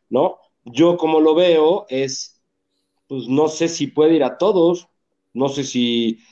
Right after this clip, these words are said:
si tenga algún compromiso, no sé si pueda, si se me antoja ir a un, no sé, San Luis Puebla, está lloviendo todo el día, no se me antoje. Yo creo que tienes que tener,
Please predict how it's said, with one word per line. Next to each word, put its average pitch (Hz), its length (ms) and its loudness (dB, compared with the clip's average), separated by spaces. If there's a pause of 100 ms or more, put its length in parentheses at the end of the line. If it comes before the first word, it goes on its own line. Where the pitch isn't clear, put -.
(140)
si - 300 -10
tenga 139 260 -2
algún 123 260 -2
compromiso, 135 800 0
no 131 180 -2
sé 127 160 -10
si 110 180 -16
pueda, 139 440 -2
si - 120 -16
se 113 140 -10
me 107 100 -6
antoja 127 360 -4
ir 120 100 -2
a - 20 0
un, 127 280 0 (600)
no 127 160 -2
sé, 127 500 -2 (960)
San 127 320 -2
Luis 151 220 2
Puebla, 123 840 0
está - 280 -2
lloviendo 123 680 2
todo 135 180 0
el 120 140 -2
día, 127 240 2
no 127 140 0
se 123 120 -10
me 123 80 -2
antoje. 143 480 -2 (800)
Yo 147 200 2
creo 170 180 0
que 170 100 0
tienes 170 320 0
que 139 120 -4
tener, 135 420 -2